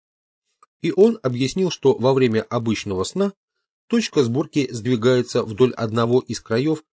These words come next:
человеческой полосы. Такие сдвиги всегда сопряжены с дремотным состоянием. А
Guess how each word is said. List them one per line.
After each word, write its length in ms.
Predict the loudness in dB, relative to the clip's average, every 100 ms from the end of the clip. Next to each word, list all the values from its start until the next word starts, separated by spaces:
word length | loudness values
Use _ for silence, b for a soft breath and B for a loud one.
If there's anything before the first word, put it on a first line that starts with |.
| _ -10
человеческой 640 | -2 0 0 -4 -8 -12
полосы. 540 | -2 0 0 -4 -10 _ _ _ _ _ _ _ _ _ _
Такие 400 | -2 -2 0 -4
сдвиги 360 | -4 -6 -4 -4
всегда 400 | -4 -2 -2 -2
сопряжены 680 | -6 -8 -4 -4 -2 -2 -2 _
с 100 | -6
дремотным 500 | -2 0 -2 -4 -6
состоянием. 720 | -6 -4 -4 -2 -4 -8 -16 _ _ _ _ _ _ _ _ _ _
А 220 | 0 0